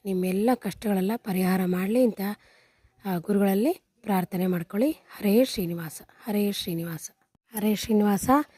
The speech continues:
ಈಗ ನೀವು ನೋಡುತ್ತಿರೋ ಬೃಂದಾವನಗಳು ನವ ಬೃಂದಾವನ ಗದ್ದೆಯಲ್ಲಿರುವ ಒಂಬತ್ತು ಬೃಂದಾವನಗಳು. ಎಲ್ಲರೂ ಭಕ್ತಿಯಿಂದ ಪ್ರಾರ್ಥನೆ ಮಾಡಿ. ಹರೇ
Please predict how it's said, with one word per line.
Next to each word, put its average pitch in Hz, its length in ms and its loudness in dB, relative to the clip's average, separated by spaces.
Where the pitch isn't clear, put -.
ಈಗ 214 300 6
ನೀವು 196 200 4
ನೋಡುತ್ತಿರೋ 208 480 2
ಬೃಂದಾವನಗಳು 202 720 4
ನವ 202 300 2
ಬೃಂದಾವನ 202 500 4
ಗದ್ದೆಯಲ್ಲಿರುವ 196 840 4
ಒಂಬತ್ತು 214 400 2
ಬೃಂದಾವನಗಳು. 196 1160 4
ಎಲ್ಲರೂ 208 340 2
ಭಕ್ತಿಯಿಂದ 202 600 2
ಪ್ರಾರ್ಥನೆ 202 540 0
ಮಾಡಿ. 202 300 4
ಹರೇ 220 240 2